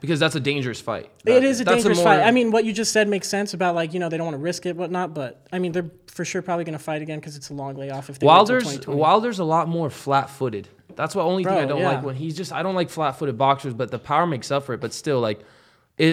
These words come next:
Speaker 1: if you don't land that shot, like, your ceiling for, your performance ceiling is very low. Like, there's only so much you can do 'cause your tools are limited if you don't. That's the, being, footwork's probably the most important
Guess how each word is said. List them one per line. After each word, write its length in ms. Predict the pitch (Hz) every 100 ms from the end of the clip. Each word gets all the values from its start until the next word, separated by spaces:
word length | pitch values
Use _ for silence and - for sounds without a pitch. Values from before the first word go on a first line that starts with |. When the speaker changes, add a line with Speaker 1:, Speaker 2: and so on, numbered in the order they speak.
| 160
Speaker 1:
if 240 | 151 -
you 80 | 170
don't 240 | 160 160
land 240 | 147 151 147
that 180 | 135 -
shot, 500 | - 127 131 131 - _ _ -
like, 260 | 127 123
your 180 | 123 120
ceiling 600 | - - 170 170 156 139 -
for, 280 | - 127 -
your 160 | 110 123
performance 540 | 123 117 143 156 160
ceiling 300 | 160 160 151 117
is 120 | 107
very 360 | 127 120 110 98
low. 320 | 107 98 90 _ _ _ _
Like, 180 | 110 107
there's 180 | 127 127
only 140 | 147
so 220 | 135 151
much 180 | 143 127
you 60 | 120
can 160 | 113 107
do 100 | 117
'cause 160 | 110 107
your 140 | 107
tools 380 | 107 151 147 113
are 80 | 107
limited 380 | 127 110 92
if 140 | 98 101
you 80 | 110
don't. 200 | 107 104 - _
That's 280 | 175 190 -
the, 100 | 165
being, 360 | 180 226 220
footwork's 420 | - - 220 214 214
probably 220 | 190 170
the 60 |
most 240 | 143 135 135
important 520 | 113 135 131 113 101